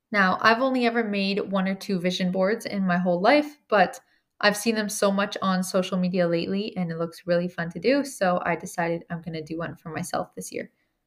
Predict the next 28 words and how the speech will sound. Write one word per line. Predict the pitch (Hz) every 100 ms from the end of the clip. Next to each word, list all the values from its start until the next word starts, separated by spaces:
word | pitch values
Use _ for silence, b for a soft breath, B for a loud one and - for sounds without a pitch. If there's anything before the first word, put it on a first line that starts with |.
| _ _ _ _ -
And | 170 160
if | 185 185
you | 240
have | 254 233
any | 214 214
particular | 214 208 214 208 185 170
goals | 208 208 208 196
or | - 190
you | 185
have | 190 185
a |
desire | 170 175 165 165 180
for | - 165
your | 165 165
year | 165 170 165
to | -
look | 165 160
a |
certain | 180 - - 170
way, | 180 220
then | 254 180
I | 170
think | 180 175 185
you | 185
should | - 185 -
create | - 185 -
one | 196
too. | 202 320 320